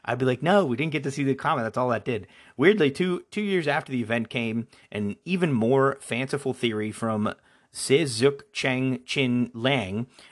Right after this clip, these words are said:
of the Imperial Polytechnic College in Shanghai.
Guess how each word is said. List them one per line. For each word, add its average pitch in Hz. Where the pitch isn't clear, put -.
of 104
the 101
Imperial 147
Polytechnic 139
College 107
in 101
Shanghai. 101